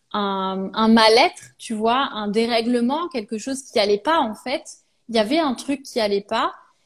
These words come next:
Et j'ai, j'ai comblé, j'ai comblé, j'ai comblé. J'ai voulu, euh, pas voir ce vide-là qui était là. Donc, euh, je faisais, euh, tel ou tel ou tel truc.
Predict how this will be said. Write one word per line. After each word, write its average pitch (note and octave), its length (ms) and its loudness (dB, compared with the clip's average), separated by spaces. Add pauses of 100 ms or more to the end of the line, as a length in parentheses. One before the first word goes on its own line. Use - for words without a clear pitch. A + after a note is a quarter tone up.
(200)
Et A#3 640 2
j'ai, G#3+ 300 0
j'ai A#3+ 260 -4
comblé, B3 420 0
j'ai A3+ 120 -2
comblé, A3 340 -2
j'ai G3+ 120 -4
comblé. B3 580 0
J'ai A3 180 0
voulu, B3 440 2
euh, G3+ 120 0
pas B3 220 0
voir A3+ 280 0
ce - 140 -6
vide-là G#3+ 440 0
qui A#3 180 -10
était G3+ 180 -2
là. A#3 200 2 (520)
Donc, B3+ 260 4
euh, G#3 220 2
je G3+ 80 -6
faisais, G#3+ 500 2
euh, - 80 -12
tel G#3+ 220 -2
ou G#3+ 80 -6
tel G#3 160 -4
ou F#3+ 120 -12
tel F#3 240 -4
truc. F4 460 0